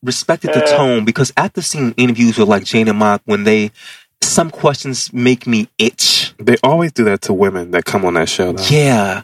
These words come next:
Speaker 1: yeah. So I didn't, I didn't know how they were gonna receive Taylor. Um, but, um,
Speaker 3: What I liked about that was that he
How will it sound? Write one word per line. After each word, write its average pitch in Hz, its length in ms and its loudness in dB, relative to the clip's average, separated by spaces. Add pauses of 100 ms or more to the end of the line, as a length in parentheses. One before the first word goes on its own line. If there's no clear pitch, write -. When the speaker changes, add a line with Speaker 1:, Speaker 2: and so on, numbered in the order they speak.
(200)
Speaker 1:
yeah. 131 360 4
So 135 240 0
I 156 120 -2
didn't, 165 260 -6
I 139 80 -2
didn't 170 160 -4
know 147 120 2
how 135 220 0
they 131 120 4
were 120 100 2
gonna 113 220 0
receive 104 840 -2
Taylor. 92 580 0 (400)
Um, 131 160 2
but, 120 320 2
um, 120 540 0 (600)
Speaker 3:
What 139 200 4
I 180 60 0
liked 151 260 0
about 101 380 -2
that 101 300 0 (960)
was 117 180 0
that 101 240 0
he 123 360 -2